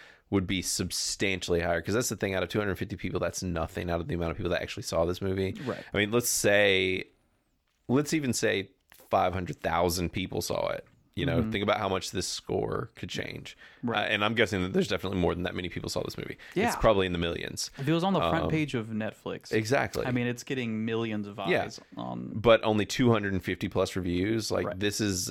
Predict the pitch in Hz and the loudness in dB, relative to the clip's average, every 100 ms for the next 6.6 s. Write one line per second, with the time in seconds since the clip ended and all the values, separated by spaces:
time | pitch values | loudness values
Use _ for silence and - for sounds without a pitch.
0 | - - 98 95 92 90 90 92 90 90 | -4 -4 -2 -2 -2 -2 -2 0 2 4
1 | 92 87 87 - - 95 90 90 90 87 | 2 2 -2 -6 -2 -2 0 -2 -4 -6
2 | - - - - - - - - - 110 | -8 -18 -20 -20 -20 -20 -8 -6 -2 4
3 | 151 190 190 165 - 165 143 120 113 110 | 8 8 8 2 4 6 8 8 6 4
4 | 117 113 107 101 95 90 - 101 95 90 | 4 6 4 4 2 0 0 4 4 4
5 | 85 90 85 85 85 87 90 90 - _ | 2 -2 0 -2 -2 -4 -6 -8 -16 _
6 | _ - 110 - 113 | _ -8 -6 -2 -2